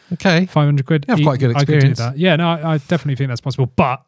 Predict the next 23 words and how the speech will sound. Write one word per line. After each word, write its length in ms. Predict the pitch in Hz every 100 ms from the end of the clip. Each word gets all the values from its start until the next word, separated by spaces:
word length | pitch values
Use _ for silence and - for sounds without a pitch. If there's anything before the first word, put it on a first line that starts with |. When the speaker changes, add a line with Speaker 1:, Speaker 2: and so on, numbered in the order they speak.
| -
Speaker 2:
that's 200 | 139 107
Speaker 1:
N-, 60 | -
Speaker 2:
not 220 | 143 139
including 320 | 120 139 123 113
Speaker 1:
no. 80 | 107
Speaker 2:
peripherals 540 | 120 - 104 104 -
and 120 | 135
stuff. 200 | - 110
So 180 | - 165 -
ignore 440 | 208 262 311 247
all 80 | 196
that. 320 | 139 147 226 - - -
We're 100 | 233
talking 380 | 240 196 180 185
Xbox, 760 | 185 190 - 196 240 - - - _ _ _ -
Speaker 1:
Yep. 280 | 113 147 - - _ _ _ -
Speaker 2:
PlayStation, 680 | - 165 143 120 104 135 175
Speaker 1:
Yes. 440 | 113 113 - - - _ _ -
Speaker 2:
Switch, 760 | - - 226 156 - - -
Speaker 1:
Yes. 600 | 101 90 104 - - - _ -
Speaker 2:
and 160 | 143 143
Steam 280 | - 135 110
Deck. 220 | 95